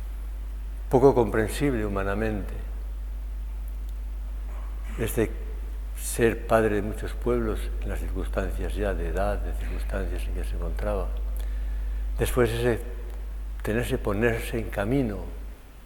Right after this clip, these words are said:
hacia un lugar sin saber a dónde iba, confiado en que iba a ser Dios el que iría, le iría mostrando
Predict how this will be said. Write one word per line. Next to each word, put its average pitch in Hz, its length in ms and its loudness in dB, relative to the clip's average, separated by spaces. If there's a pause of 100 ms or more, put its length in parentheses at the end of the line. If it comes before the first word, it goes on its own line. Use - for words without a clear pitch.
(120)
hacia 110 280 -2
un 117 120 4
lugar 117 360 4 (440)
sin 101 120 -6
saber 104 360 2
a 104 60 4
dónde 107 320 0
iba, 107 260 0 (680)
confiado 110 460 2
en 101 80 -4
que 117 120 -2
iba 110 120 4
a 98 80 -2
ser 101 320 -2 (180)
Dios 113 300 -2
el 95 80 -10
que 90 140 -10
iría, 95 280 -4 (440)
le 104 60 -4
iría 98 200 0
mostrando 101 680 0